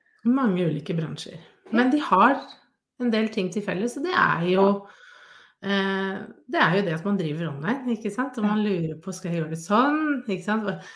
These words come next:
Speaker 1: Vi får også Facebook-annonsespørsmål her. «Hvordan gjør dere det, Guri? Hva,
Speaker 2: Ja, ja, vi
Speaker 1: hva
Speaker 2: snakker
Speaker 1: tenker
Speaker 2: masse
Speaker 1: dere
Speaker 2: om
Speaker 1: rundt
Speaker 2: det der
Speaker 1: dette?»
Speaker 2: inne.
Speaker 1: Ja, ikke sant? Så det er et sted hvor vi kan snakke om ting, ta det opp, få litt ulike perspektiver, få litt refleksjoner fra andre, hvordan gjør de det?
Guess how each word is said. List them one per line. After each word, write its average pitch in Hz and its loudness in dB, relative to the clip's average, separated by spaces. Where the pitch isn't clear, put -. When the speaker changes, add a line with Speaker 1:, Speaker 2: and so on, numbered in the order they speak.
Speaker 1:
Vi 240 -2
får 262 0
også 294 -4
Facebook-annonsespørsmål 190 -4
her. 190 -2
«Hvordan 254 0
gjør 220 4
dere 165 0
det, 156 -4
Guri? 165 0
Hva, 202 2
Speaker 2:
Ja, 190 8
ja, 196 6
vi 170 -2
Speaker 1:
hva - -6
Speaker 2:
snakker 247 2
Speaker 1:
tenker 196 4
Speaker 2:
masse 247 6
Speaker 1:
dere 185 0
Speaker 2:
om 185 2
Speaker 1:
rundt 214 4
Speaker 2:
det 220 0
der - -2
Speaker 1:
dette?» - -8
Speaker 2:
inne. 180 -8
Speaker 1:
Ja, 185 0
ikke 240 0
sant? 285 -6
Så 254 -6
det - -8
er 180 2
et 208 -4
sted 160 -4
hvor 170 -6
vi 170 -8
kan 196 -6
snakke - -8
om 160 -6
ting, 294 -4
ta 165 -2
det 180 -10
opp, 302 -2
få 190 -2
litt 185 -4
ulike 165 -10
perspektiver, 185 -8
få 202 -2
litt 170 -6
refleksjoner 165 -8
fra - -14
andre, 170 -6
hvordan 165 -2
gjør 165 0
de 160 -6
det? 240 0